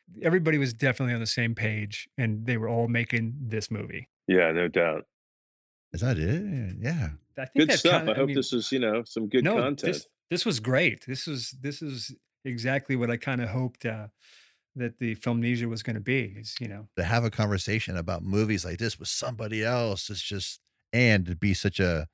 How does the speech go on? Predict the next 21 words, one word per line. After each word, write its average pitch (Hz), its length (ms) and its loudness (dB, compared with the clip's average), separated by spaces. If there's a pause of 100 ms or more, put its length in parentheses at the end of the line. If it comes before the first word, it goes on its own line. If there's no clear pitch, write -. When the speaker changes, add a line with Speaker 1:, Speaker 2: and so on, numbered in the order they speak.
(180)
Speaker 3:
wonderful 101 480 4
conversation 90 880 0
too. 85 240 -2
It 80 160 -8
was 82 220 -6
like, - 300 -6
uh, - 160 -14
f-, - 280 -18 (180)
yeah, 80 160 2
this 90 160 2
has 80 100 -2
been 78 180 2
really, 80 300 4
really 73 280 0
fun. 73 360 -4 (100)
How's 120 280 -2
that? 90 300 -2
That 92 80 -6
was 92 120 -4
good 92 140 -8
stuff. - 360 -10